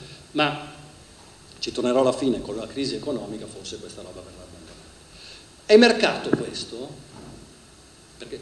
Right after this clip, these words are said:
questo è quello che dicevano Ackerman e Stewart, ma in realtà non è vero, perché è un mercato inventato dalla pubblica autorità,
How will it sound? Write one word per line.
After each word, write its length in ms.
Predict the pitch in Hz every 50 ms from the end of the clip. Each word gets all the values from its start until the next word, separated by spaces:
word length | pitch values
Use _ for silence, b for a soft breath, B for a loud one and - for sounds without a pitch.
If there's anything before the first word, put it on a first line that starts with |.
| -
questo 240 | - 185 196 - 220
è 40 | -
quello 140 | - 110 -
che 60 | -
dicevano 340 | - - - 127 117 110 110
Ackerman 300 | 110 - 120 107 107 107
e 40 | 110
Stewart, 300 | - 202 175 107 - -
ma 80 | -
in 60 | -
realtà 240 | 220 254 - - 190
non 80 | - -
è 220 | - - - 117
vero, 260 | 123 104 90 82 - - - - - - - - - - -
perché 280 | - - - 180 170 160
è 20 |
un 80 | 175 175
mercato 380 | 180 160 - - 202 196 220 185
inventato 580 | 123 - 98 90 90 - - 117 127 - 175
dalla 200 | 160 - 90 95
pubblica 340 | - 120 113 110 110 107 104
autorità, 600 | 92 95 - 87 - 90 - - 156 139 123